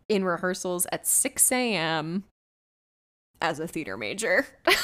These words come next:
And I also had rehearsals in the evening. Sometimes I'd be in rehearsal until eleven P M, and I'd go home, and then I'd have to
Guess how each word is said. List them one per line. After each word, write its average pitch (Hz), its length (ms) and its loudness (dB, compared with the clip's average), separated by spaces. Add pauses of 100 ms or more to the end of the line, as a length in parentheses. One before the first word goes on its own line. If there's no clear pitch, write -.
(460)
And 233 180 2
I 180 80 0
also 214 260 0
had 196 200 -2
rehearsals 208 500 0 (480)
in 220 160 2
the 233 100 4
evening. 202 640 -4
Sometimes 233 440 2
I'd 214 180 2
be 208 260 -2 (320)
in 208 140 0
rehearsal 220 680 2 (280)
until 220 340 2
eleven 180 380 2
P 196 180 0
M, 190 320 0 (300)
and 160 100 -2
I'd 165 200 0
go 170 200 2
home, 180 340 0
and 170 180 -2
then 165 120 -2
I'd 170 140 -2
have 165 180 0
to 160 280 -4